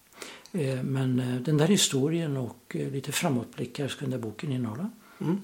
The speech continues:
Speaker 1: Och sen blir det lite andra evenemang också, ehm, både på, ehm, eh, både på Almedalsveckan i sommar, eh, på Gotland.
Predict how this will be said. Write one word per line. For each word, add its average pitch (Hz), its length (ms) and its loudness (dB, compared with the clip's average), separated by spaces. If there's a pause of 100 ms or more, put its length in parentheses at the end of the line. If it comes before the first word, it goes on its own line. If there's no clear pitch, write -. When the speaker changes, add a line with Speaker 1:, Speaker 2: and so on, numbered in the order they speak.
Speaker 1:
Och 131 120 -2
sen 135 240 0
blir 123 180 -2
det 139 60 0
lite 147 220 0
andra 131 380 0 (800)
evenemang 147 640 8
också, 139 460 4 (320)
ehm, 123 520 4 (240)
både 135 500 4
på, 123 380 0
ehm, 113 300 -2 (880)
eh, 123 280 0
både 120 280 0
på 123 400 -2
Almedalsveckan 131 1160 0 (540)
i - 80 0
sommar, 139 680 2
eh, 139 100 -4
på 135 140 -8
Gotland. 180 420 2